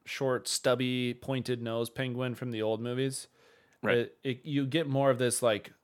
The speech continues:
Speaker 1: mob boss vibe from him. At least that's what I feel. 'Cause, like, you see him in a dress suit. Like, he's got all his jacked up, scarred face. You can, I mean, they try to give him a little bit of a pointy nose, but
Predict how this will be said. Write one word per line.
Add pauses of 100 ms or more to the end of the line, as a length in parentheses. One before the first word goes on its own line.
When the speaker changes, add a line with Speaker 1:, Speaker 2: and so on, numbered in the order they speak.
(460)
Speaker 1:
mob
boss
vibe
from
him.
At
least
that's
what
I (120)
feel.
'Cause,
like,
you
see
him
in
a
dress
suit.
Like,
he's
got
all
his (460)
jacked
up,
scarred
face. (420)
You
can,
I
mean,
they
try
to
give
him
a
little
bit
of
a
pointy
nose,
but